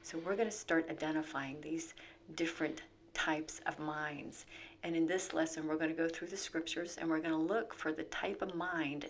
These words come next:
that it's discussing. So the first one is Colossians two eighteen. And the question is, what kind of a mind is identified by false humility, worship of angels,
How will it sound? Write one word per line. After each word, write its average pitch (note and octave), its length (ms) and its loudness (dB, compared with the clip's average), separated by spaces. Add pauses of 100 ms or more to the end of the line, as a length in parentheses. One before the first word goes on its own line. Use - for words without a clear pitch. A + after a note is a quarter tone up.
that D#3+ 120 -4
it's E3 180 -4
discussing. - 720 -6 (600)
So - 140 0
the E3 120 2
first G3 340 2
one E3+ 140 0
is E3 120 0
Colossians D#3+ 640 0
two F#3 280 2
eighteen. E3+ 580 0 (460)
And E3 100 2
the D#3 60 2
question E3 500 4
is, D3 240 2 (200)
what F#3 460 0
kind D#3+ 380 4
of D3+ 100 0
a D3 100 2
mind D3 600 -2
is - 120 -6
identified - 880 -2
by D3 160 4
false - 580 2
humility, D#3+ 680 -2 (480)
worship E3+ 400 4
of - 180 -2
angels, D#3+ 520 -2